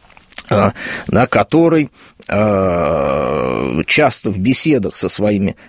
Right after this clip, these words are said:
друзьями-христианами говорил: «Да я уже христианин». На что они говорили: «Нет, пока ты не крестился, ты не знаешь». А он так по-философски отмахивался от этого. Вот, но в конце концов всё-таки,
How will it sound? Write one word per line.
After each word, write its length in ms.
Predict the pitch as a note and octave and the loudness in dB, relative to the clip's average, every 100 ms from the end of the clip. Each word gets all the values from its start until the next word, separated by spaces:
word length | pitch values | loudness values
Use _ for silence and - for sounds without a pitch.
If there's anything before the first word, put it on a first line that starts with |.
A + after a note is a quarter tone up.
| - | -2
друзьями-христианами 1300 | A#2 B2 G#2+ C#3 A2+ F#2+ - G2 - F#3+ G#3+ D#3+ | 2 4 4 2 2 -2 -4 -4 0 2 2 0
говорил: 420 | A#2 A#2+ C3 F3 D#3+ | 0 2 2 2 0
«Да 100 | G3 | 2
я 180 | B3 G#3+ | 2 0
уже 200 | F#3+ F#3+ | 0 -2
христианин». 760 | - - - B2+ D3 B2+ E2+ - - - | -4 -6 0 2 2 0 -2 -6 -10 -2
На 140 | G#2+ | 0
что 160 | - F3+ | 2 2
они 160 | E3+ | 2
говорили: 420 | E3 E3+ E3 E3 E3+ | 2 0 2 2 2
«Нет, 920 | E3+ G3 G3 A3+ G#3 E3 C3 A2 - | 0 0 2 2 4 4 2 0 -2
пока 400 | - C3 - F3 | -2 0 2 0
ты 300 | - F3 F3+ - - - | 2 0 0 -4 -16 0
не 180 | D3+ | 0
крестился, 720 | D#3 E3 D#3 - G#3+ G#3+ - | 2 2 0 -2 -2 0 0
ты 160 | E3+ F3 | 0 0
не 140 | F3 G#3+ | 2 2
знаешь». 300 | - F#3 - - - - - - - - | 2 0 0 -8 -16 -18 -14 -12 -12 -4
А 340 | - F#2+ G2 - - - | 0 2 2 -2 -4 0
он 220 | A3+ G#3+ | 2 2
так 200 | A#2+ - | 0 0
по-философски 720 | C3 C3 C3 B2+ C3 G#2+ - | -2 2 2 2 0 0 0
отмахивался 840 | F#2+ - D3 B3 - - - - E3 | -2 0 -2 -2 0 -2 0 0 0
от 140 | - | 2
этого. 260 | D3 - - - _ - _ - - - - | -2 0 -4 -6 _ -20 _ -20 -20 -14 -6
Вот, 220 | - B2 - | 0 2 4
но 80 | B2+ | 2
в 80 | |
конце 320 | - A2 C#3 F#3+ | 2 0 0 0
концов 440 | C#3+ C3 F#3 - - - - | 0 2 0 -2 -14 -20 -6
всё-таки, 640 | - C#3+ C#3 - - D#3+ | -2 2 2 0 -2 -2